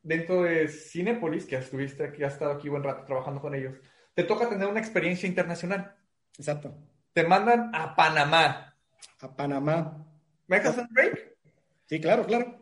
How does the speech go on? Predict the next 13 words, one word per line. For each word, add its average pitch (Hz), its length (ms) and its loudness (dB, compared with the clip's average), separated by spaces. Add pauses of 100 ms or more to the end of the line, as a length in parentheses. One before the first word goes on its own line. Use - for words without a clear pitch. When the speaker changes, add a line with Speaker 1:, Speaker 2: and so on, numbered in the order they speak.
(160)
Speaker 1:
Ojo, 247 280 6
jóvenes, 202 600 0
para 160 200 2
los 175 180 4
que 190 100 -4
no 233 160 0
conocen 269 560 -2
cómo 214 460 2
es 196 280 0
el 185 120 -4
concepto 151 600 -2
de 160 80 0
Panamá. 110 600 -6